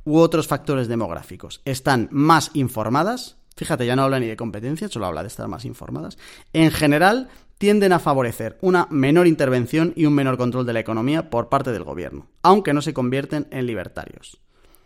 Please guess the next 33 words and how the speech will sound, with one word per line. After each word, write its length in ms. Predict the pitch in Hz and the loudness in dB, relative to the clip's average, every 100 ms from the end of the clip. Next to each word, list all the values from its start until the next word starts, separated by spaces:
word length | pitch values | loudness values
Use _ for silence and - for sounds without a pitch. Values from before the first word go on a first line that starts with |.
| _ _ | _ _
Están 400 | 139 131 160 160 | -4 0 4 6
más 240 | 160 180 - | 6 4 2
a 100 | 147 | -2
favor 320 | 135 139 156 | 2 2 2
del 180 | 139 131 | 0 2
libre 240 | 160 180 | 4 4
comercio 520 | 170 139 151 151 180 - | 2 0 0 -4 -6 -4
y 120 | 147 | 2
menos 280 | 143 175 170 | 4 4 0
a 40 | 156 | -2
favor 340 | 127 143 139 | 0 0 -2
del 180 | 131 143 | -4 -4
proteccionismo. 720 | 127 117 - 73 71 - _ _ _ _ _ | -6 -6 -10 -14 -14 -20 _ _ _ _ _
Son 260 | - 156 113 | -4 0 2
más 240 | 120 170 | 4 4
partidarios 680 | - 156 139 139 147 165 - | 4 0 2 0 0 -2 -2
del 220 | 147 131 117 | -2 -2 -2
derecho 300 | 120 127 139 | -2 -2 -2
al 60 | 120 | -2
aborto. 380 | 117 113 - - - - - - - - | -4 -8 -14 -16 -18 -20 -20 -20 -16 -6
Están 300 | 135 - 180 | -2 4 6
a 60 | 180 | 6
favor 280 | 156 170 | 4 4
de 60 | 165 | 2
utilizar 380 | 151 135 - 165 | 0 -2 -2 0
los 160 | 160 | 0
aumentos 460 | 135 123 143 135 120 | 0 0 2 0 -2
de 80 | 110 | -4
impuestos 540 | 110 156 165 185 170 | -4 -4 -6 -8 -12
para 340 | - 180 185 175 | -4 2 4 4
reducir 540 | 147 139 127 151 151 | 2 -2 -2 -4 -4
el 140 | 143 127 | -6 -4
déficit 540 | 143 - 131 147 139 | -4 -4 -6 -6 -8